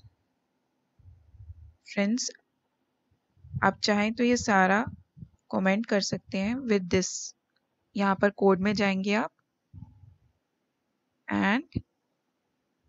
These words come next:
you will comment। See,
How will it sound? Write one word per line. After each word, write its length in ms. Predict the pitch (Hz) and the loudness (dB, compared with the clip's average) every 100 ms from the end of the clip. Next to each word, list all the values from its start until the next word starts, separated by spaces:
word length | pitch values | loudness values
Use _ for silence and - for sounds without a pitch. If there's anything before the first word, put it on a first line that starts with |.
| - - - - - _ _ _ _ _ _ _ - - - - - - _ _ _ _ _ _ _ _ _ _ _ _ _ _ _ _ 202 | -20 -20 -20 -20 -20 _ _ _ _ _ _ _ -20 -20 -18 -18 -20 -20 _ _ _ _ _ _ _ _ _ _ _ _ _ _ _ _ -2
you 60 | |
will 220 | 208 277 - - | 0 0 -2 0
comment। 460 | 196 185 190 220 240 - _ - - - _ _ _ _ _ - - - - _ - _ - - _ _ _ _ _ _ _ _ _ _ _ _ _ _ _ _ _ _ _ _ _ _ _ _ _ _ - | 2 2 2 0 -6 -14 _ -20 -20 -20 _ _ _ _ _ -20 -20 -20 -20 _ -20 _ -20 -20 _ _ _ _ _ _ _ _ _ _ _ _ _ _ _ _ _ _ _ _ _ _ _ _ _ _ -12
See, 260 | - - | -10 -10